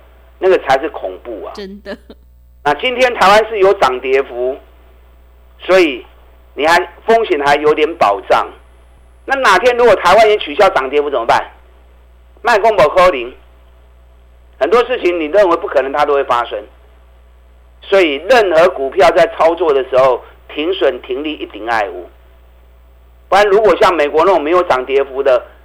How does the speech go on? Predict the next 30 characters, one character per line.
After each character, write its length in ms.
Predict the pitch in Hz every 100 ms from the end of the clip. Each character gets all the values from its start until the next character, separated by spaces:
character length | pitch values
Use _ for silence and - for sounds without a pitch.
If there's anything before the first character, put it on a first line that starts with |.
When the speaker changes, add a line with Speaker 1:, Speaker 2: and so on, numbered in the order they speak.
| _ -
Speaker 1:
还 80 | 185
紧， 300 | 170 147 131
紧 160 | 151
接 60 | 180
着 100 | 160 -
刚 160 | 160
的 80 | 139
破 180 | - 135
产 200 | - 113
体， 160 | 92 - - _ _ _ _ _ _ _ _ -
对， 220 | - 196
一 80 | 180
天 140 | 180
就 80 | 175
破 180 | 180 139
产 160 | - 80
了。 80 | - - _ _ _ _ _ _ _
你 80 | -
看 180 | 226 247 269
上 120 | 214
个 80 | 170
礼 80 |
拜 140 | 160 202
特 160 | - 190
斯 100 | 190
拉 120 | 180
发 120 | 180 185
布 160 | 185
财 180 | - 135
报， 340 | - 156 107